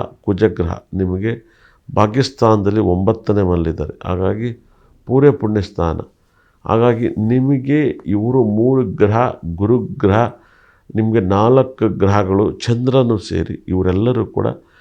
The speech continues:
ನಿಮಗೆ ಬಹಳ ಇಂಪ್ರೂವ್ಮೆಂಟನ್ನು ಮಾಡಬೇಕು ಅಂತ ಕಾಯ್ತಿದ್ದಾರೆ. ನೀವು ಮಾಡಬೇಕಾದ್ದು ಇಷ್ಟೇ, ಒಂದು ವಿಶೇಷವಾಗಿ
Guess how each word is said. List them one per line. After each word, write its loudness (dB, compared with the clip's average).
ನಿಮಗೆ 0
ಬಹಳ -2
ಇಂಪ್ರೂವ್ಮೆಂಟನ್ನು -2
ಮಾಡಬೇಕು -4
ಅಂತ -8
ಕಾಯ್ತಿದ್ದಾರೆ. -4
ನೀವು 2
ಮಾಡಬೇಕಾದ್ದು 2
ಇಷ್ಟೇ, -6
ಒಂದು 0
ವಿಶೇಷವಾಗಿ -2